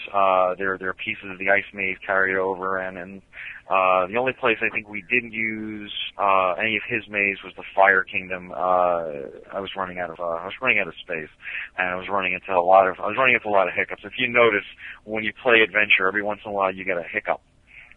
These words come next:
and it's, it's, there's something that the, the, the C P U just at one point kind of hiccups.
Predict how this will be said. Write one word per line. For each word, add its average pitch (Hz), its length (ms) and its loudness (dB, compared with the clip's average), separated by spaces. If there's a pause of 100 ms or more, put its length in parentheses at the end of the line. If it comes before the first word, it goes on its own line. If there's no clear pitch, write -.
and 98 340 0
it's, 101 240 0 (300)
it's, 110 240 2 (600)
there's 117 200 0
something 147 460 2
that 110 160 0
the, 101 100 -6 (140)
the, 110 240 -2
the 101 160 -8
C 143 100 -6
P 131 200 -4
U 123 200 4
just 104 240 -6
at 107 140 0
one 120 180 0
point 117 320 -2
kind 101 240 2
of - 60 -6
hiccups. 92 380 0